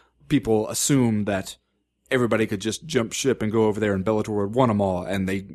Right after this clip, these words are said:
they can't really do that. I don't think Bellator could, even if they wanted to, uh, absorb all those guys who might be thinking about free agency. But I think what we are gonna see and what we are seeing is just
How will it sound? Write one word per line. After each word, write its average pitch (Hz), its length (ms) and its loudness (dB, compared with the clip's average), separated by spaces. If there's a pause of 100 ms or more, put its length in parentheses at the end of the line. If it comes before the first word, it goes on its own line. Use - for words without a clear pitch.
(120)
they 113 220 0
can't 135 460 2
really 104 180 -2
do 95 220 -4
that. 92 240 -8
I 104 60 -2
don't 110 160 -4
think 123 160 -2
Bellator 117 520 2 (180)
could, 160 380 8
even 123 200 4
if 127 100 0
they 135 80 6
wanted 123 340 2
to, 104 260 -4 (500)
uh, 95 340 -6
absorb 117 400 4
all 107 100 4
those 104 220 -2
guys 101 380 0
who 101 420 -4
might 104 180 -4
be 107 60 -4
thinking 107 260 -4
about 101 220 -4
free 110 200 -4
agency. 98 320 -4
But 107 140 -2
I 117 80 0
think 190 280 2
what 156 280 4
we 131 180 2
are 131 200 6
gonna 117 180 0
see 104 400 -2 (380)
and 110 120 -4
what 117 140 0
we 113 120 2
are 113 160 2
seeing 101 440 -2
is 104 480 -4 (400)
just - 340 -2